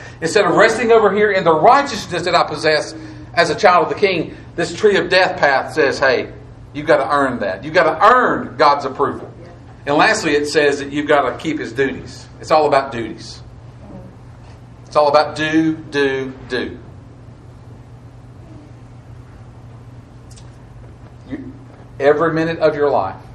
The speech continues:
you are making decisions based on one of these two trees. One of these two paths. One of these two lenses.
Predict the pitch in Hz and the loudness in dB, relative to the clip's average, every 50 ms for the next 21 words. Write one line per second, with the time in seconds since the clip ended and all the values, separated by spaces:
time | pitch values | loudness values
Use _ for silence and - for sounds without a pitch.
0 | - - - - - - - - - 127 120 117 110 110 117 127 131 127 139 131 | -20 -20 -20 -20 -20 -20 -20 -20 -14 -4 -2 -2 0 0 0 -2 -2 -2 -8 -8
1 | 123 131 120 - - 131 113 104 98 101 95 92 - - - - - 110 107 104 | -8 -8 -8 -8 -8 -8 -8 -8 -8 -12 -14 -16 -16 -18 -20 -8 -4 -4 -4 -2
2 | - 110 101 101 104 104 107 101 98 104 101 - - 110 104 101 - - 90 - | -2 -4 -4 -4 -6 -6 -8 -8 -10 -12 -12 -12 -14 -14 -14 -12 -12 -14 -14 -14
3 | - - - - - - - - - - - - - - - - - 104 117 135 | -16 -20 -20 -20 -20 -20 -20 -20 -20 -20 -20 -20 -20 -20 -20 -18 -6 -4 -4 -4
4 | 135 135 147 139 - - 151 - - 151 135 107 95 - - - - - - 131 | -2 -6 -8 -10 -8 -10 -12 -4 -2 0 0 0 -2 -6 -14 -20 -20 -12 -2 0
5 | 151 165 165 165 170 - - 190 175 156 151 147 135 - 131 - - - - | 2 2 2 -2 -6 -8 -8 -6 -4 -2 -2 -2 -2 -4 -6 -10 -12 -14 -14